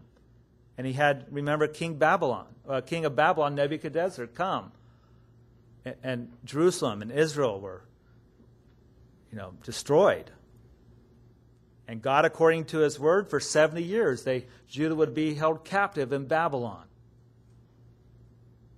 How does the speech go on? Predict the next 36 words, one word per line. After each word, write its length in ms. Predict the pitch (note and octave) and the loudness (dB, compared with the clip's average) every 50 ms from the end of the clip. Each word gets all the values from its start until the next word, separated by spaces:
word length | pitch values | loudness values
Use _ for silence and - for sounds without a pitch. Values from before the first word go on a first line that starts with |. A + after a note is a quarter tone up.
| - - _ - | -20 -20 _ -8
And 120 | C3+ C3 C3 | -6 -2 0
it 60 | C3+ | 2
all 160 | C#3 D3 E3 | 2 2 2
goes 200 | E3 F3+ E3+ C3+ | 2 0 -2 0
back 280 | - E3+ E3 F3 F3 - | 2 2 2 2 0 -4
to 80 | F#3 | -6
their 140 | E3 E3+ E3 | -4 -4 -2
worship 420 | D3+ D3+ E3 E3+ - - E3 - | -2 -2 -2 -2 -4 -8 -12 -12
of 140 | D#3 D3 C#3 | -12 -12 -12
God. 360 | B2 D#3 F3 F#3 C#3+ - - - _ _ _ _ _ _ _ _ - | -12 -12 -12 -12 -14 -14 -16 -20 _ _ _ _ _ _ _ _ -8
How 240 | - F3 G#3 A3 | -4 -2 0 0
important 380 | A3+ G#3+ - G#3+ G#3 G3 F#3 F3 | -2 -2 0 0 0 0 0 -2
is 140 | F3 C#3 C3 | -4 -4 -4
worship 460 | B2+ C#3 D#3+ E3 D#3 - E3+ D3+ - - _ _ _ _ _ _ _ | 0 0 0 0 0 -2 -6 -8 -8 -14 _ _ _ _ _ _ _
for 120 | - C#3+ | -8 -8
you 200 | C3+ C3 C3+ C#3 | -6 -4 -4 -4
and 100 | C3 B2 | -4 -4
I? 260 | A#2+ B2 A#2 G2 F2 E2+ _ _ _ - | -4 -6 -8 -8 -12 -16 _ _ _ -12
And 80 | - D3 | -4 -2
I'm 140 | E3 G#3 A#3 | 0 0 2
not 180 | A#3+ A3 F#3 | 0 0 0
just 200 | D3+ F3+ E3 - | -2 -4 -4 -4
talking 320 | - D#3+ E3 F#3 - F3 D#3+ | 0 2 2 2 0 -2 -4
about 220 | C#3+ C#3+ C#3 C#3 | -2 0 0 0
on 100 | C#3 C3 | -2 -4
Sunday 300 | - - D3 D3 D3+ D3+ | -6 -6 -8 -6 -6 -8
mornings 460 | C#3+ C3 B2+ C3+ C#3 D3 D3+ D3+ C3 | -8 -6 -6 -6 -6 -6 -8 -8 -8
as 160 | C#3 B2+ A2 A2+ | -8 -8 -8 -8
we 100 | B2 A2+ | -12 -12
sing 260 | - - C3 C3+ A#2+ | -12 -12 -12 -12 -12
praise 400 | - - A#2 A#2+ B2 C#3+ D3 B2+ | -10 -8 -6 -6 -6 -8 -10 -10
and 120 | A#2 A#2 | -10 -6
worship 340 | A2+ A#2 A#2+ - B2+ - - | -6 -6 -6 -6 -8 -14 -12
songs 320 | - B2 B2+ C3 B2+ B2+ | -10 -10 -8 -8 -10 -10
to 100 | - A#2 | -12 -12
God. 320 | A2 A2 A2+ A#2 C3+ D#3+ | -8 -6 -6 -4 -4 -6